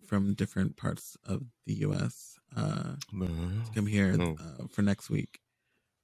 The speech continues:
Speaker 1: Um,
Speaker 2: Mm.
Speaker 1: so yeah, it's a lot, it's a lot to handle. I thought that our, like, my m-, aunt and uncle kind of tr-, like, moving down here, having
Speaker 2: Uh-huh.
Speaker 1: thirteen people in a house, I thought that was gonna be, like,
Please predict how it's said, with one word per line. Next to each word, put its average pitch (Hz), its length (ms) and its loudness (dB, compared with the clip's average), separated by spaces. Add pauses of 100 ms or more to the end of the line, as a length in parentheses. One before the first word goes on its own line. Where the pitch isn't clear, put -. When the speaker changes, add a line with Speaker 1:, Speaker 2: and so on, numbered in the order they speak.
(160)
Speaker 1:
Um, 110 500 0
Speaker 2:
Mm. 90 40 -12 (140)
Speaker 1:
so 123 80 2
yeah, 127 420 6
it's - 260 -2
a 110 60 4
lot, 113 460 6 (180)
it's 104 160 -2
a 107 60 4
lot 107 260 2 (160)
to 90 460 0 (360)
handle. 113 400 4 (600)
I 123 160 12
thought 123 340 4
that 117 320 4 (300)
our, 107 380 4 (100)
like, - 160 0
my 104 80 8
m-, 101 240 4 (320)
aunt 107 220 4
and - 100 -2
uncle 101 500 0
kind 104 220 0
of 101 80 0
tr-, - 160 -4 (160)
like, - 80 -18 (120)
moving 110 280 8
down 104 240 6
here, 104 480 2 (320)
having 107 140 8
Speaker 2:
Uh-huh. 87 80 6
Speaker 1:
thirteen 107 360 6
people 107 320 6
in 104 60 8
a 98 60 6
house, 104 340 4
I 107 40 0
thought 101 180 4
that 104 120 6
was 95 120 2
gonna 104 120 2
be, 101 120 4
like, 101 260 2